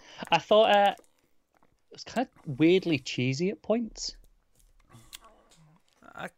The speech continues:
Speaker 2: yeah, I kinda see what you're saying.
Speaker 1: Like, uh, the opening sequence is, uh, waiting for the bomb to go off. We, you know, we just said that's the opening, like, two or three minutes.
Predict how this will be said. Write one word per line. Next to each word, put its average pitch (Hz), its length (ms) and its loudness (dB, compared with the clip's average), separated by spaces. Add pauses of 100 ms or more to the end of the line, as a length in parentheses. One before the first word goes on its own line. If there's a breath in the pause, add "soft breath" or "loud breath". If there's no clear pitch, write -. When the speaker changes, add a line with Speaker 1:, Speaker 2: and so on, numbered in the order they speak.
Speaker 2:
yeah, 226 200 0
I 247 60 0
kinda 226 260 -8
see - 140 -10
what - 60 -12
you're 143 60 -8
saying. 131 420 -4
Speaker 1:
Like, 160 220 2
uh, 156 260 2
the 151 340 -2
opening 175 360 2
sequence 135 580 -2
is, 113 320 -2 (420)
uh, 131 160 4
waiting 135 260 2
for 131 100 -6
the 120 80 -2
bomb 104 400 -2
to - 80 -20
go 104 120 -4
off. 95 100 -8
We, 104 200 -6
you 113 160 -2
know, 98 80 -2
we 98 80 -4
just 101 200 -2
said 98 200 0 (320 loud breath)
that's 127 180 0
the 120 140 4
opening, 117 320 2
like, 107 240 -4
two 120 160 -2
or 107 40 -2
three 104 220 -4
minutes. 101 500 -6